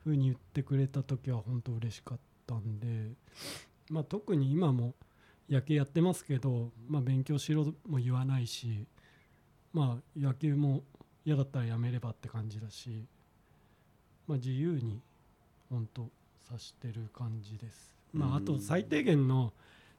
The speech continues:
Speaker 1: 例えば人様に迷惑かけないとか、あと挨拶するとか、
Speaker 2: うんうん。
Speaker 1: まあ、全然できないんですけど、だけどそういうところをしっかりしてもらえれば、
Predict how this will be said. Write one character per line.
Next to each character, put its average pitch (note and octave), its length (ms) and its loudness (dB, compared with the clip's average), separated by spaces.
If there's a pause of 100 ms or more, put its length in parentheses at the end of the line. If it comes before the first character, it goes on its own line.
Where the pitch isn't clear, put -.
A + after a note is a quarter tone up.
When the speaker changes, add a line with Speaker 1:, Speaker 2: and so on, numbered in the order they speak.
(180)
Speaker 1:
例 E3 80 4
え E3 60 4
ば C3+ 80 0
人 - 200 -6
様 D3+ 220 -2
に A#2+ 80 -4
迷 C#3 140 -2
惑 C3+ 100 -2
か B2 120 -4
け D3 100 -2
な C#3+ 100 2
い A#2+ 60 0
と A#2+ 100 -10
か、 C#3+ 300 -2 (540)
あ C3+ 80 -4
と A#2 420 -2
挨 D3+ 80 4
拶 C3+ 220 2
す - 180 -12
る G#2+ 100 -6
と A2 100 -10
か、 - 160 -12
Speaker 2:
う F2+ 60 -2
ん E2+ 260 -2
う - 20 -8
ん。 E2+ 140 -4
Speaker 1:
ま B2 80 0
あ、 - 40 2
全 C#3+ 160 6
然 F3 120 2
で D#3+ 120 4
き G3 100 2
な E3+ 60 4
い B2+ 60 4
ん - 20 0
で G#2+ 60 -4
す - 80 -16
け B2+ 100 -4
ど、 A2+ 320 -2 (760)
だ C#3+ 100 -2
け C#3 100 -2
ど A#2+ 100 -4 (180)
そ E3+ 180 0
う F3+ 40 4
い F#3+ 40 2
う - 20 -2
と G#3 120 2
こ A#3 100 0
ろ F3+ 80 4
を A#2+ 40 4
し - 180 -6
っ - 40 -20
か C#3+ 120 0
り A2+ 80 0
し - 100 -12
て C#3+ 100 -4
も B2+ 140 0
ら C3+ 140 2
え D3+ 60 0
れ D#3+ 140 0
ば、 C#3 360 -2